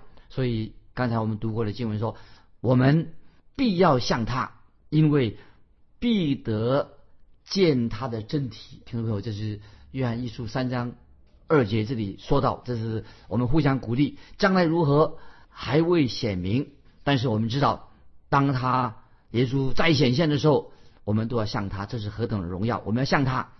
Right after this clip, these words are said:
我们，因为我们必得他的真体。所以听众朋友，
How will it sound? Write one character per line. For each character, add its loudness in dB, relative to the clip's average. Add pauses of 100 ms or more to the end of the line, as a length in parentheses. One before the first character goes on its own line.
(180)
我 -2
们， 2 (440)
因 4
为 4
我 2
们 -2 (200)
必 0
得 -4
他 -4
的 -6 (400)
真 6
体。 -10 (180)
所 -4
以 -8
听 -2
众 2
朋 0
友， -2